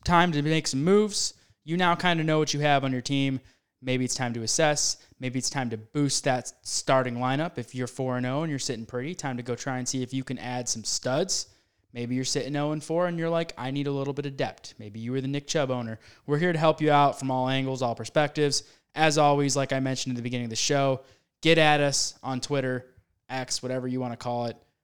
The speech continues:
We are very much invested in the trade conversations. We will give you plenty of advice that is catered to the exact situation that you're dealing with on there.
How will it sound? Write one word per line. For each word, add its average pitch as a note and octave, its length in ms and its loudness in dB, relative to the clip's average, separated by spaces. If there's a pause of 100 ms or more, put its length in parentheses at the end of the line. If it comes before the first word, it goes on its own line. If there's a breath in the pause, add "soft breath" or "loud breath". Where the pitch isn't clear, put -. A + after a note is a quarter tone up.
(140)
We C3+ 440 0
are B2 280 -4
very C3+ 360 -2
much C3 400 -4
invested B2 580 -6
in A#2 380 -6
the A2 80 -12
trade B2+ 320 -4
conversations. B2 760 -4
We B2 100 -4
will A#2 120 -6
give A#2 200 -6
you A#2 80 -2
plenty B2+ 340 -2
of A#2 60 -4
advice A#2 540 -2 (200)
that B2+ 100 -4
is A2+ 100 -4
catered A#2+ 560 -2
to C3 160 -2
the A#2+ 160 0
exact A#2+ 380 0
situation A#2 540 -2
that A2 100 -6
you're A2+ 240 -6
dealing A2 320 -6
with G#2+ 280 -10 (320)
on A2+ 240 -4
there. F#2+ 220 -10